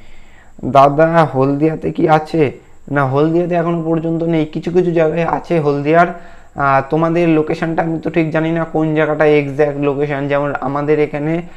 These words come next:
টোটাল কিন্তু এই কো-, পুরো সিটিতে নেই, কিছু কিছু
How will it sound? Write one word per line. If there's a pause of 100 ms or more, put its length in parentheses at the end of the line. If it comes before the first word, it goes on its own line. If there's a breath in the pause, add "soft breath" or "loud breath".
(260 loud breath)
টোটাল
কিন্তু (160)
এই
কো-, (100)
পুরো
সিটিতে
নেই, (340 soft breath)
কিছু
কিছু